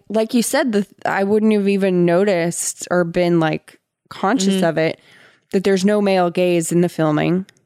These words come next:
Speaker 2: No. Yeah.
Speaker 1: That's great. It's
Speaker 2: It's
Speaker 1: great
Speaker 2: great.
Speaker 1: that she's the one who initiates.
Speaker 2: Yeah.
Speaker 1: She comes to it on her terms.
Speaker 2: You know why I think there's no male gaze in this movie?
Speaker 1: Why?
Speaker 2: On the daughter? Because it's Papa Treat.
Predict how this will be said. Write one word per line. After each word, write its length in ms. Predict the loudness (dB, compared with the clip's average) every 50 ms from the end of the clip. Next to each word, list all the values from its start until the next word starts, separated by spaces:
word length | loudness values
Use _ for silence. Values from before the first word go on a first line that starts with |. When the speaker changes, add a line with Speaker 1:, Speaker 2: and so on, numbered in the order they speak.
| _ _ -4
Speaker 2:
No. 360 | -2 -2 0 0 -2 -4 -6 _ _ _ _ _ _ _ _ _ -6
Yeah. 280 | -2 -2 0 0 -2 -4 -8 _ _ _ _ _ _ -6
Speaker 1:
That's 260 | -4 -4 -4 -4 -6 -4
great. 360 | -2 -2 0 0 -2 -4 -4 _ _
It's 140 | -4 -4 -4 -2
Speaker 2:
It's 20 | -4
Speaker 1:
great 280 | -4 -4 -4 -4 -2
Speaker 2:
great. 140 | -2 -2 -2
Speaker 1:
that 60 | -2
she's 500 | -2 -4 -4 -2 0 0 0 0 0 0
the 60 | -2 0
one 160 | 0 2 0 0
who 140 | 2 2 2
initiates. 960 | 2 2 0 0 0 -2 -2 -2 0 0 -2 -4 -4 _ -16 -12 -12 -10 -6
Speaker 2:
Yeah. 280 | -4 -2 -2 0 -2 -4 -6 _ _ _ _ _ _ _ _ _ _
Speaker 1:
She 260 | -6 -4 -2 -2 -2
comes 240 | -2 -2 -2 -2 0
to 100 | 0 0
it 80 | 0
on 140 | 0 -2 -4
her 340 | -4 -8 -6 -4 -2 -2 -2
terms. 720 | -4 -6 -4 -2 -2 0 0 0 0 0 0 0 0 0
Speaker 2:
You 80 | -2 -2
know 80 | -2 0
why 140 | 0 -2 -2
I 60 | -2
think 180 | -4 -6 -4 -2
there's 180 | -2 -2 -2
no 120 | -2 -2 0
male 180 | 0 0 -2
gaze 260 | 0 0 0 0 0 0
in 60 | -2
this 160 | -2 -2 -2
movie? 440 | -2 -2 0 0 0 -2 -2 -6 -8 -14 -12 -6
Speaker 1:
Why? 200 | -6 -6 -6 -6 _ _ -6
Speaker 2:
On 120 | -4 -2 -2
the 80 | 0
daughter? 480 | 0 0 -2 -2 0 -2 -2 -4 -6 -10 _ _ _ _ _ _ _ _ _ -8
Because 200 | -4 -2 -2 -2
it's 100 | -2 -4
Papa 240 | -4 -6 -6 -6 -6
Treat. 280 | -4 -4 -4 -4 -6